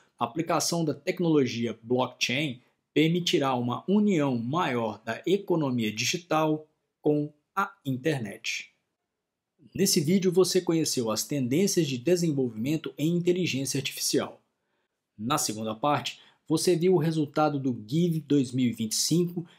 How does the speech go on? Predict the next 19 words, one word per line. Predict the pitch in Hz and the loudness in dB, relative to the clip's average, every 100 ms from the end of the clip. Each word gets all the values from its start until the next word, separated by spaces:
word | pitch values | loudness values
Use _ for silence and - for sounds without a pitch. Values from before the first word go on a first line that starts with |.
| _ | _
que | 196 | -4
apontou | 196 196 160 131 104 - _ _ | 0 0 2 0 0 -2 _ _
dez | 120 104 180 220 - | -16 -4 0 2 2
tendências | 202 170 143 147 143 147 | 0 2 4 2 0 -2
para | - 117 110 | -4 -4 -2
a | |
indústria | 107 104 156 180 165 | -4 -2 0 2 0
global | 139 123 110 131 139 139 _ _ | 0 0 0 0 0 -2 _ _
e | 131 | -2
muitas | 120 123 185 196 190 135 | 0 2 2 2 0 2
delas | 131 131 131 - - _ | 0 0 -2 -6 -16 _
têm | 160 | -2
uma | 165 156 | 2 2
estreita | - - 180 208 208 | 0 -2 2 2 2
relação | 170 170 165 - 131 131 | -2 2 0 0 -2 -4
com | 123 160 | -2 -2
a | 175 | 0
inteligência | 190 180 185 180 117 110 - | -2 0 0 0 -2 -2 -4
artificial. | 113 - - 120 - 85 - | -4 -6 -6 -4 -4 -6 -12